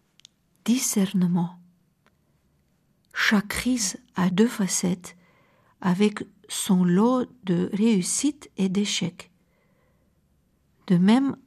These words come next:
un second voyage peut mener à des horizons différents. Certains s'y engagent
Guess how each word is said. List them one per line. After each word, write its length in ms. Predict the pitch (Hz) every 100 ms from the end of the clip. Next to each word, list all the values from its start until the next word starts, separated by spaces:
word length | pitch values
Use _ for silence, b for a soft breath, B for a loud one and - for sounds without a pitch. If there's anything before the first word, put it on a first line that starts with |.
| _ _ -
un 120 | 185
second 400 | 175 262 247 311
voyage 580 | 285 214 190 196 226 - b b b b b b _
peut 160 | - 302
mener 520 | 254 196 190 240 269 - -
à 160 | 196
des 320 | 180 185 185
horizons 480 | 240 247 202 202 233
différents. 560 | 196 190 - 175 175 180 - _ _ _ _ _ _ _ _ _ _ _ _ _ -
Certains 580 | - 190 175 - 262 269
s'y 420 | - 202 185 180 -
engagent 640 | 180 175 214 247 240